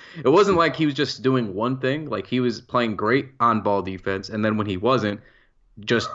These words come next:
like, perfectly ti-, perfectly timed rotations. Um, and not just that, but little things, like when, um, the one play when he ran out to the shooter on the corner, I forgot who it was, and had he just, like, backpedaled to play, you know, to try to defend the drive,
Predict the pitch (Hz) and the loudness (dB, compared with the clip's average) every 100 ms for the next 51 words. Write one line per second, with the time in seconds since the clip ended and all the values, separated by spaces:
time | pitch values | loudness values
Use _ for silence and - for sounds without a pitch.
0 | - - 104 95 - _ _ - - 143 | -12 -4 -4 -4 -14 _ _ -8 -2 -2
1 | 135 135 135 131 123 - _ _ _ _ | -2 -2 0 0 -4 -18 _ _ _ _
2 | - 135 117 - 151 185 165 - 143 143 | -10 -10 -8 -2 0 2 -2 0 -2 0
3 | 139 135 98 - 98 - _ _ _ _ | -4 -4 -8 -6 -10 -12 _ _ _ _
4 | _ 104 101 98 - 113 156 147 131 120 | _ 0 2 2 -2 -2 -2 -4 -4 -2
5 | 104 - 101 90 - 107 127 131 127 104 | -2 -4 -6 -8 -12 0 2 2 0 -6
6 | 101 104 104 110 110 104 101 95 87 - | -4 -6 -2 -2 0 0 0 -2 -8 -18
7 | - 110 117 131 131 117 110 110 123 123 | -8 -4 0 0 2 0 0 0 0 0
8 | 123 107 - 120 113 104 95 - 101 98 | -4 -10 -4 0 0 -2 -4 -4 -2 -2
9 | 98 95 104 107 101 95 92 92 - - | -2 -2 0 2 0 0 -4 -6 -12 -20
10 | _ _ _ 113 110 104 101 98 135 165 | _ _ _ 0 2 2 -2 -2 2 2
11 | 156 135 131 101 110 127 - 139 147 151 | 2 0 0 -2 -4 -4 -2 -2 -2 -6
12 | - - - - _ _ _ 131 117 113 | -14 -20 -20 -20 _ _ _ -2 -2 -2
13 | - 123 117 110 - 92 113 117 104 107 | -6 -6 -4 -6 -8 -6 -2 -2 -4 -4
14 | 110 104 98 104 117 131 | -4 -2 0 0 0 -2